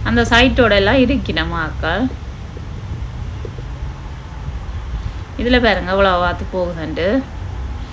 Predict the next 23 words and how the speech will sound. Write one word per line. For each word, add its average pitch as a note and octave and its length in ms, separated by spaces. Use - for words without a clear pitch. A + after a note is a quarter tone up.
என்ன B3+ 240
நல்லா A#3+ 320
அங்க A#3+ 220
போக B3 360
நிறைய C4 400
இருக்கும். F#3+ 240
அதுல G3 220
சாப்பாடு A3+ 480
போடுவினம், F3+ 560
நிறைய C4 320
வந்து A3 260
நிக்கும் F#3+ 400
தாரா G3 360
வாத்தெல்லாம். F3+ 420
பார்க்க A#3+ 220
அவ்வளோ B3+ 280
அழகா G3+ 240
இருக்கு. F3+ 180
இது A#3+ 140
ஒரு C4 160
ரெஸ்டாரண்ட் G3 580
இது F3 160
உண்டு. D#3+ 220